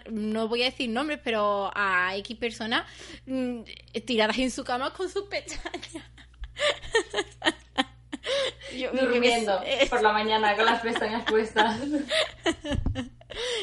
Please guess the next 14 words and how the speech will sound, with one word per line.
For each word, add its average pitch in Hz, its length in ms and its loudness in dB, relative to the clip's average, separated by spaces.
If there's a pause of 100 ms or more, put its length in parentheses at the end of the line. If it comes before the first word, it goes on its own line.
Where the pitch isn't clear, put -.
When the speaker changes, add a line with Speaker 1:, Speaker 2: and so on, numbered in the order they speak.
(100)
Speaker 1:
Que 269 120 8
evidentemente, 254 760 2
bueno, 220 260 0
pues 220 180 -4
compartimos 226 680 -2 (260)
una 240 260 2
versión, 262 560 0 (100)
eh, 226 260 -2
mejorada 233 600 4 (180)
de 247 180 -2
nosotros, 226 560 -2
Speaker 2:
Y, 247 180 -4
Speaker 1:
o 214 260 -4 (100)
Speaker 2:
claro, 196 560 2